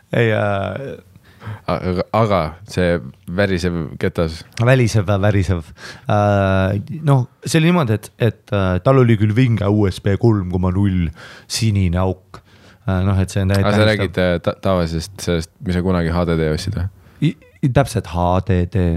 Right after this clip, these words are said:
Speaker 1: mitte S S D, on ju. Äh, ja see oli siuke, et zzz, ketas zzz, sees ju te-, tiirleb, vaata, seal on see and-, andmed kõik peal. Ja see oli niimoodi, et sa pidid Stepslisse eraldi adapteriga panema, millel oli veel oma power block ka. Ja kui sa panid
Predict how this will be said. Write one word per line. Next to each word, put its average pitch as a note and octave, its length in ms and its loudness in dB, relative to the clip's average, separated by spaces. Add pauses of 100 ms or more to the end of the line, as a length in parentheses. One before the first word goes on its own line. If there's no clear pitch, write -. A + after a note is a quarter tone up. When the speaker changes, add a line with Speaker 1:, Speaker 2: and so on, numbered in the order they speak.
(220)
Speaker 1:
mitte A#2 520 2
S - 200 -4
S - 240 -8
D, - 80 -2 (360)
on G2+ 200 2
ju. G#2 80 -2 (360)
Äh, G2 640 2
ja A2 160 4
see C#3 80 4
oli C3 80 4
siuke, A2+ 320 2
et - 160 -6
zzz, D3+ 720 4
ketas G2 400 -2
zzz, G3 720 2
sees B2 300 2
ju E2+ 100 -2
te-, B2+ 160 0
tiirleb, G#2+ 400 2
vaata, G2+ 240 -4
seal G2+ 160 -2
on F#2+ 80 0
see G2+ 80 0
and-, A#2+ 240 2
andmed G#2+ 460 0
kõik G2+ 180 -4
peal. G2+ 220 0 (420)
Ja G#2+ 80 2
see B2 80 4
oli B2 80 4
niimoodi, A#2 240 2
et F2 60 -6
sa G2+ 80 -2
pidid G#2 180 0
Stepslisse - 720 0
eraldi G2+ 320 2
adapteriga F#2 560 -2
panema, F2+ 320 0
millel G#2+ 240 2
oli G#2 160 2
veel A2+ 160 2
oma A2+ 220 0
power B2 420 4
block F#2 320 -2
ka. G2 140 0 (460)
Ja F#2 80 -10
kui G2 40 -2
sa G#2 60 2
panid G2 220 0